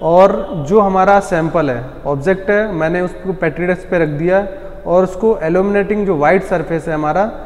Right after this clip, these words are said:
digital colony counter का, मैंने उस पे रख दिया। ठीक है, अब उसके बाद आप सबसे पहले handle करेंगे आप डिजिटल pen,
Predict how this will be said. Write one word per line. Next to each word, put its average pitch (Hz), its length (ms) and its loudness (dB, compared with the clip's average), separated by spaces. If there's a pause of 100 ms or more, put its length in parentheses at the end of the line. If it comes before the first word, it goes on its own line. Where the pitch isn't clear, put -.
(200)
digital 170 360 0
colony 180 320 2
counter 147 360 -2
का, 196 120 0
मैंने 156 200 -2
उस 151 180 -8
पे 160 80 -4
रख 127 100 -4
दिया। 113 340 -8 (340)
ठीक 170 180 -4
है, - 380 -4 (600)
अब 233 120 6
उसके 247 240 2
बाद 226 220 8
आप - 680 0
सबसे 214 240 0
पहले 190 320 4
handle 190 300 2
करेंगे 175 300 0
आप 190 100 4
डिजिटल 165 400 -2
pen, 120 280 -6